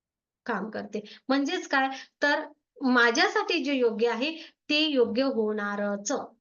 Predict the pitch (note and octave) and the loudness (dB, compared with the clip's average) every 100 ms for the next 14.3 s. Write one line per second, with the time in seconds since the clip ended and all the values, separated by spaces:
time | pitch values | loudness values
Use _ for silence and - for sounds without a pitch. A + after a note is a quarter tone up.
0 | _ _ - A#3+ C4 B3 G#3 G#3+ - E4 | _ _ 2 4 4 0 0 -2 0 4
1 | F4 E4+ A3+ B3 C#4+ D4+ C4+ A3+ G3+ G3 | 4 2 -2 0 0 0 -2 -2 -2 -4
2 | G#3+ - A#3+ - _ _ _ _ _ _ | -8 -10 -14 -20 _ _ _ _ _ _
3 | _ _ _ _ _ _ _ _ _ _ | _ _ _ _ _ _ _ _ _ _
4 | _ _ _ _ _ _ _ _ _ _ | _ _ _ _ _ _ _ _ _ _
5 | _ - - B3 B3+ A#3+ D4 D#4 D4+ D4+ | _ -12 -2 2 4 6 6 4 2 2
6 | D4+ F4 - - _ B3+ B3+ D#4+ C#4 A3+ | 2 -2 -6 -16 _ -6 -2 0 0 0
7 | A3 A3+ C#4 D#4+ - C4+ B3 B3+ F4 F4 | 2 2 2 0 0 0 2 2 0 0
8 | D4+ C4+ C4 C4 A#3 B3 A3+ - - D4 | 0 0 0 0 0 -2 -4 -6 -2 0
9 | E4 D#4 C4+ C4 C4 B3+ A3+ B3+ A3 G#3+ | 2 2 2 0 2 0 2 2 2 0
10 | G#3+ A#3 G#3+ G#3+ A#3 G#3+ A#3 G#3 G#3 - | -2 0 0 0 0 0 -4 -4 -6 -10
11 | - - C#4+ D#4 D#4+ E4 E4 E4 D#4 D4+ | -8 0 2 4 4 2 -2 0 2 6
12 | D#4 D4 E4+ F#4 D#4+ D4+ C#4+ C4 B3 A#3+ | 6 4 2 2 2 0 0 0 0 0
13 | B3+ C4+ C4 B3 C4 A#3+ B3 A3+ A3+ G3+ | 0 2 2 4 2 2 0 0 -4 -2
14 | A3+ G#3+ G#3 | -2 -2 -2